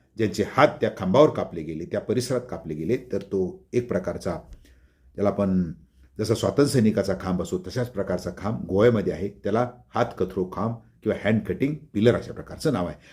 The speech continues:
हा व्हिडिओ आपल्याला कसा वाटला निश्चित सांगा, लाईक करा, शेअर करा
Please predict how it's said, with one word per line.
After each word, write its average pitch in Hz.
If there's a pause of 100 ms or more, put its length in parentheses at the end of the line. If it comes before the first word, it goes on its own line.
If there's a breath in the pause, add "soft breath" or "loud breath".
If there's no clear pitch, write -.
(140)
हा 151
व्हिडिओ 147
आपल्याला 131
कसा 127
वाटला 107
निश्चित 101
सांगा, 107
लाईक 104
करा, 123
शेअर 120
करा 92